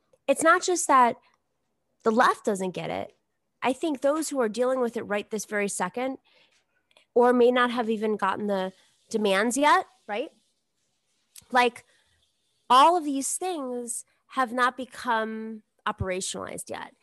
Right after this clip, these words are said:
So if even the folks who know that the bills are coming are not seeing the bills, and even if the folks who are on our allies' side have not gotten the numbers, or even if the elected officials have not gotten the numbers yet, the country has not seen the numbers. We don't know,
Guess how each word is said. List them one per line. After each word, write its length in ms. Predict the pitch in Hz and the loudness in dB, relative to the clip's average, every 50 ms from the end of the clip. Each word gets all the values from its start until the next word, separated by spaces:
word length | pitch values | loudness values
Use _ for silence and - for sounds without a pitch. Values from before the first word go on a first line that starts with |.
| _ _ _ _ _ | _ _ _ _ _
So 280 | - - - 277 254 254 | -8 -2 0 0 0 0
if 160 | 254 - - | -2 -4 -6
even 300 | - 269 285 302 370 359 | -8 -6 -4 -4 -2 -2
the 100 | 349 311 | -4 -4
folks 460 | - - 269 254 254 - - - - | -6 -6 -6 -6 -6 -8 -10 -12 -10
who 200 | 262 247 240 233 | -10 -10 -10 -8
know 240 | 226 220 220 226 233 | -8 -6 -6 -8 -8
that 160 | 233 233 - | -10 -12 -14
the 80 | 220 202 | -12 -8
bills 240 | 214 214 214 202 | -6 -6 -6 -6
are 80 | 202 190 | -8 -10
coming 480 | - - - 247 233 220 190 180 180 - _ - - _ _ - | -10 -8 -8 -6 -4 -4 -4 -6 -8 -10 _ -20 -20 _ _ -6
are 100 | 220 226 | -2 -2
not 180 | 226 - - | -2 -2 -2
seeing 300 | - - 262 254 254 233 | -4 -4 -4 -2 -2 -2
the 80 | 214 196 | -4 -4
bills, 580 | 214 - - - - - - - - - - - _ _ _ _ _ _ _ | -4 -6 -6 -8 -8 -10 -10 -8 -8 -8 -10 -12 _ _ _ _ _ _ _
and 120 | - 240 247 | -2 0 0
even 160 | 254 247 285 | 0 0 0
if 120 | 285 277 - | -2 -2 -4
the 80 | 269 | -8
folks 440 | - - 262 247 233 233 - - - | -6 -2 -2 -2 -2 -2 -6 -10 -8
who 320 | - 247 233 226 220 208 - | -6 -4 -2 -2 -4 -4 -6
are 140 | - 202 196 | -6 -4 -4
on 340 | 160 185 220 220 220 220 214 | -2 -2 -2 -2 -2 -2 -4
our 160 | - 202 202 | -4 -4 -4
allies' 400 | 196 208 208 208 208 202 202 196 | -4 -4 -4 -2 -4 -4 -6 -6
side 260 | - - 202 196 196 | -6 -4 -4 -4 -6
have 140 | 190 214 196 | -6 -8 -8
not 180 | 208 202 202 - | -6 -8 -6 -6
gotten 200 | 202 - - - | -6 -6 -6 -6
the 60 | 202 | -4
numbers, 640 | 208 202 196 202 202 180 - - 67 - - - - - _ - - - _ - | -4 -2 -4 -4 -6 -8 -10 -12 -12 -10 -10 -10 -10 -12 _ -20 -20 -20 _ -8
or 80 | 214 214 | -6 -6
even 320 | 240 262 269 294 302 277 | -4 -4 -4 -2 -2 -2
if 120 | 254 247 | -2 -4
the 100 | - 254 | -4 -6
elected 400 | 226 202 208 226 233 - - 214 | -6 -4 -2 -4 -4 -4 -6 -10
officials 760 | 226 - - _ - 233 226 - - 240 185 180 175 175 - | -10 -10 -8 _ -4 -4 -4 -2 -4 -4 -4 -4 -6 -8 -10
have 160 | 208 208 202 | -12 -10 -8
not 200 | 208 202 202 196 | -8 -8 -8 -8
gotten 200 | - 208 175 175 | -10 -12 -12 -12
the 80 | 214 208 | -10 -10
numbers 400 | 202 196 190 190 190 185 170 - | -10 -10 -10 -10 -12 -12 -12 -12
yet, 260 | - 73 69 - - - _ _ _ _ - - _ _ _ _ _ _ _ _ _ _ _ _ 190 190 - - _ _ _ _ - | -8 -6 -6 -4 -6 -6 _ _ _ _ -20 -20 _ _ _ _ _ _ _ _ _ _ _ _ -14 -14 -14 -14 _ _ _ _ -4
the 80 | 233 | -4
country 480 | 233 - - 294 262 262 - - 196 190 | -2 0 2 2 2 2 0 -2 -4 -4
has 240 | 180 175 175 175 - | -4 -4 -4 -4 -4
not 260 | 180 - - - - | -4 -6 -6 -6 -8
seen 200 | - 190 180 180 | -6 -6 -6 -4
the 60 | 180 | -6
numbers. 600 | 190 - - - - - - - 190 - - - - | -6 -6 -8 -8 -8 -10 -10 -10 -12 -12 -14 -8 -2
We 100 | 226 226 | 2 4
don't 240 | 240 247 240 - - | 4 4 4 4 2
know, 340 | 220 208 208 208 202 202 | 0 0 2 2 0 -2